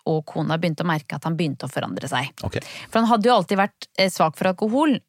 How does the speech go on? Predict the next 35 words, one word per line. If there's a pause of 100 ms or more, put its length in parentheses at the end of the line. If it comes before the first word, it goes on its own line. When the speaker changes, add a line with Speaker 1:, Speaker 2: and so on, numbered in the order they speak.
(120)
Speaker 1:
em, (400)
men (220)
han
begynte,
men
det
var,
altså, (320)
dette
alkoholproblemet
eskalerte,
for
han
begynte
å
drikke
for
å
takle
magesmertene,
rett
og
slett.
Speaker 2:
Ja,
nettopp,
ja.
Speaker 1:
Og
selvmedisinere
seg.
Speaker 2:
Ja. (1700)
Speaker 1:
Og (160)
det
var
ikke
bare,